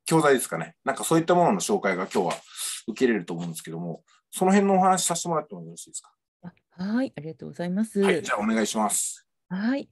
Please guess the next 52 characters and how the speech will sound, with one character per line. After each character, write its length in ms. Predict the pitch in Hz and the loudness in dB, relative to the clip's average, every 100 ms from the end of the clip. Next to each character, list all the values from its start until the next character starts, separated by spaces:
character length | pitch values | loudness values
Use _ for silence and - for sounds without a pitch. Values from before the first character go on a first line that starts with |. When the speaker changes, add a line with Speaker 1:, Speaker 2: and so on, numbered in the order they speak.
| _ _ 185 | _ _ -6
Speaker 2:
え 180 | 202 | -4
ー、 40 | 196 262 | -2 0
今 140 | 220 | 4
日 40 | |
ね、 120 | 214 226 | 4 2
こ 100 | 190 | 0
ち 140 | 208 | -4
ら 160 | 208 202 | -2 0
に 100 | 208 | 0
参 240 | 233 226 | 0 2
加 240 | 208 208 - | 2 -2 -4
し 120 | - | -8
て 100 | 196 | -8
い 120 | - | -2
た 100 | 202 | 0
だ 100 | 196 | 0
い 60 | 196 | -2
て 80 | 196 | -4
い 60 | |
る 80 | 202 | -4
方 180 | 196 190 | -6 -4
々、 220 | 175 156 | -6 0
だ 160 | 202 262 | 4 4
い 60 | |
ぶ 100 | 240 | 4
ね、 160 | 254 220 | 4 2
も 120 | 208 | 0
う 40 | |
一 180 | 180 220 | -2 -4
時 100 | 220 | -2
間 240 | 220 214 202 | 0 0 -2
近 240 | 220 202 | -6 -8
く 200 | 160 147 | -4 -4
お 40 | |
話 340 | 175 170 - 156 | -2 -4 -6 -8
聞 160 | - | -8
い 20 | 160 | -6
て 100 | 160 | -6
い 40 | |
た 80 | 160 | -4
だ 100 | 160 | -4
い 80 | 156 | -4
て 80 | 156 | -4
い 60 | |
る 80 | 147 | -6
と 80 | 156 | -8
思 160 | 156 | -8
う 20 | 151 | -10
ん 60 | |
で 120 | 143 | -12
す 140 | 156 - | -16 0
が、 240 | 208 160 | 0 0